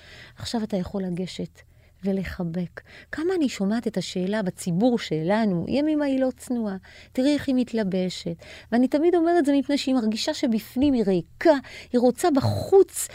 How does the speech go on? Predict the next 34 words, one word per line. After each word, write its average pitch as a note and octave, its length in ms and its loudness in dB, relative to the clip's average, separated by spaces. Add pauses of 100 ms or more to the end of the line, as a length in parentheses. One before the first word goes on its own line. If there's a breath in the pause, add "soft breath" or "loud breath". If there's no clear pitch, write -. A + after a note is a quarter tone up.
(260 loud breath)
אה, C4+ 40 6 (100)
אה, C4 160 6
לשווק C4 760 2
את D4 120 -6
עצמה. A#3 400 0 (340 loud breath)
אז B3 120 2
מה D#4+ 180 4
תעשי? A3+ 420 0 (180 soft breath)
תחבקי G3+ 500 -4
אותה, A3+ 240 -4 (420 soft breath)
ופתאום C#4+ 340 0
יהיה C4+ 160 2
לה C#4 140 0
פנים, A#3+ 360 0 (440 soft breath)
מפני A3 240 0
שאת - 360 -4
תהיי G3+ 260 0
המעטפת, F3 960 -6 (320)
והיא F3+ 120 -6
תרגיש G3 320 -2
את - 60 -10
הפנימיות G#3 540 -2
היקרה F3+ 840 -6
שלה. E3+ 420 -14 (580 soft breath)
לא B3+ 140 -6
תצטרכי - 520 -6
להעיר G#3 440 -2
על F#3+ 80 -2
בגדים, F3+ 540 -2
תלבישי B3+ 500 -2
אותה D4 220 -4 (140)
את C4 120 -6
בחיבוק G#3 480 -4
שלך. E3+ 540 -8